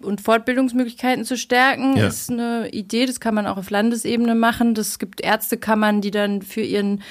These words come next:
Speaker 1: Bereich eben, ähm, besondere Fortbildungen zu dem Thema, ähm, anbieten. Weil häufig ist einfach Unsicherheit ein Thema. Also wenn man nie mit dieser Methode zu tun hatte, mit der medikamentösen, dann trauen sich viele auch nicht, das in der eigenen Praxis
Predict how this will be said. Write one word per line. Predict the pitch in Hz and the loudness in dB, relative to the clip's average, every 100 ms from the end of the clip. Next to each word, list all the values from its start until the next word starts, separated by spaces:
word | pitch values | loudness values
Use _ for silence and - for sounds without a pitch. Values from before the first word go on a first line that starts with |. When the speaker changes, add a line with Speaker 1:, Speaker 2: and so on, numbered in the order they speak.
| - - - | -18 -8 -6
Speaker 1:
Bereich | 208 190 196 202 | 0 2 2 0
eben, | - 196 196 196 - | -2 -2 -4 -4 -4
ähm, | - 196 | -4 -4
besondere | 190 185 190 196 180 185 | -4 -4 -4 -4 -4 -4
Fortbildungen | 190 220 214 214 202 202 | 0 -2 0 -4 -2 -4
zu | 202 | -4
dem | 202 196 | -4 -2
Thema, | - 208 202 196 196 - - - - | 0 0 2 0 -2 -12 -14 -12 -2
ähm, | 202 196 - | 0 0 0
anbieten. | 220 240 247 233 233 233 247 262 - - - - | 2 2 0 -2 0 2 4 2 -4 -20 -20 -2
Weil | 208 208 208 | 2 4 4
häufig | 214 208 214 214 - | 2 4 2 0 -6
ist | 208 | -2
einfach | 202 202 202 | -2 0 2
Unsicherheit | - 226 262 247 240 240 233 226 | 4 2 2 0 0 4 4 2
ein | 202 202 | -2 -2
Thema. | 233 262 277 254 | 0 2 2 0
Also | 196 | -2
wenn | 190 202 | -4 -4
man | 196 196 208 | -2 0 2
nie | 214 | 2
mit | 214 208 | 2 -2
dieser | 190 202 202 | -2 2 2
Methode | 202 202 220 220 220 208 202 | 0 2 2 6 4 4 0
zu | - 208 | -6 -4
tun | - 294 277 | 2 4 4
hatte, | 240 233 | 4 0
mit | 220 | 0
der | 220 | 0
medikamentösen, | 214 208 - 214 196 - 226 220 | 0 -2 -2 -2 -2 0 2 2
dann | 208 202 190 - | 0 -2 -6 -14
trauen | - 208 208 | 0 2 4
sich | 202 196 | 0 -4
viele | - 202 196 | -4 0 0
auch | |
nicht, | 196 208 - | 2 0 -2
das | 202 | -4
in | 202 | -2
der | 196 | 0
eigenen | 180 196 190 | 0 -2 -4
Praxis | 202 196 - 190 185 | -6 -6 -6 -6 -8